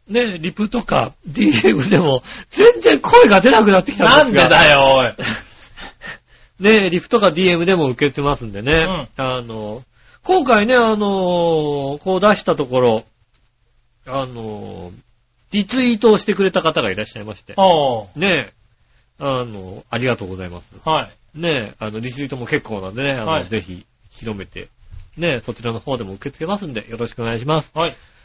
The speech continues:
Speaker 1: ね、幅広く受け付けますんで、
Speaker 2: はい。
Speaker 1: ぜひともメールくださいませ。よろしくお願いします。
Speaker 2: はい。
Speaker 1: ね、ということで、ゴールデンウィークね、残り、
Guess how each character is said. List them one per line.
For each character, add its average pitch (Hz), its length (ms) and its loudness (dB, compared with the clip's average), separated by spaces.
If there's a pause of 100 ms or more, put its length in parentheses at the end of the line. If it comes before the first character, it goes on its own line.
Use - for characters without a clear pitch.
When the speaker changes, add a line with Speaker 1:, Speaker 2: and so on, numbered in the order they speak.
(180)
Speaker 1:
ね、 151 200 -4
幅 120 200 -8
広 120 260 -8
く 107 120 -16
受 98 180 -14
け 110 80 -10
付 107 120 -14
け 101 60 2
ま 95 80 -4
す - 120 -8
ん 87 140 -18
で、 85 180 -12 (160)
Speaker 2:
は 165 140 2
い。 - 80 -6
Speaker 1:
ぜ 104 100 -10
ひ - 60 -16
と 92 100 -14
も 85 60 -14
メ 87 80 -14
ー 85 60 -12
ル 87 40 -16
く 92 100 -18
だ 92 100 -12
さ 120 120 -16
い 127 60 -12
ま 151 120 -8
せ。 147 100 -6
よ 131 120 -2
ろ 127 60 -6
し 113 60 -12
く - 40 -18
お 135 40 -8
願 123 80 -6
い - 20 -14
し 131 80 -16
ま 127 180 -4
す。 - 80 -20 (180)
Speaker 2:
は 170 120 -2
い。 151 40 -6 (300)
Speaker 1:
ね、 226 240 2
と 233 60 -2
い 220 40 4
う 214 40 -2
こ 226 100 0
と 208 40 -8
で、 208 100 0
ゴ 190 160 0
ー 196 60 0
ル 190 40 -4
デ 196 60 0
ン 196 40 0
ウ - 40 2
ィ 190 80 2
ー - 20 -12
ク 170 140 -2
ね、 180 160 2
残 170 260 -2
り、 165 320 0